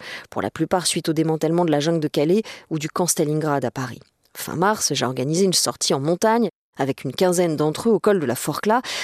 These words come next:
on a marché, puis sur la fin, on s'est mis à courir. Et j'ai remarqué, euh, Kasselny Camara et son compatriote guinéen,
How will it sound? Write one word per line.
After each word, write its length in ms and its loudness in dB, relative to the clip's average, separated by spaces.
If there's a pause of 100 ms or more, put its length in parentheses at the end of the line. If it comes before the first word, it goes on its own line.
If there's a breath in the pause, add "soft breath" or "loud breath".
(120)
on 80 -2
a 80 -2
marché, 540 2
puis 180 -4
sur 200 -2
la 100 -4
fin, 180 -2
on 60 0
s'est 160 -2
mis 100 2
à 60 -2
courir. 540 -10 (260)
Et 140 2
j'ai 240 2
remarqué, 800 -2
euh, 120 -4 (100)
Kasselny 560 0
Camara 420 -2
et 60 0
son 180 -2
compatriote 680 -2
guinéen, 420 0